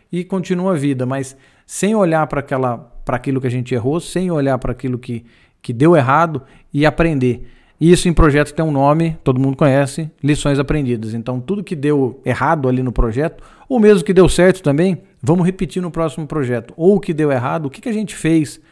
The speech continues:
pra corrigir, que a gente conseguiu chegar no final do projeto. Ou melhor, né? O que que a gente precisa fazer pra não repetir aquilo novamente? Então é lição aprendida efetivamente. Vamos aprender com aquela lição, o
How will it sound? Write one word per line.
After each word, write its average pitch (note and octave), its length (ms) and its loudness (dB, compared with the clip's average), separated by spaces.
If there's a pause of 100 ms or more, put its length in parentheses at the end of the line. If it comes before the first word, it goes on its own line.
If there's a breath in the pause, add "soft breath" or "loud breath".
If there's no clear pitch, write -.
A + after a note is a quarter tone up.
(200 soft breath)
pra C3 120 -4
corrigir, C#3 640 -2 (140 loud breath)
que - 80 -2
a D3+ 40 4
gente D#3+ 200 0
conseguiu C#3+ 400 -2
chegar C3 300 -4
no B2+ 80 -6
final B2+ 320 -6
do B2 80 -8
projeto. A#2 540 -6
Ou F#3+ 200 4
melhor, D3 440 0
né? B2 160 -6 (340 loud breath)
O - 40 -20
que F#3 120 -2
que F#3 40 0
a F3 60 2
gente E3+ 220 -6
precisa F#3 520 -2
fazer D3 540 -4
pra D3+ 160 -2
não C#3+ 260 -6
repetir D3 640 -8
aquilo C3 480 -6
novamente? B2 580 -6
Então A#2+ 160 -6
é B2 80 -4
lição B2+ 500 -6 (120)
aprendida C#3+ 560 0
efetivamente. C#3 580 -4
Vamos C3 160 -4
aprender C#3+ 440 -2
com E3+ 100 -6
aquela D3+ 240 -4
lição, D#3 320 -4
o E3+ 40 -10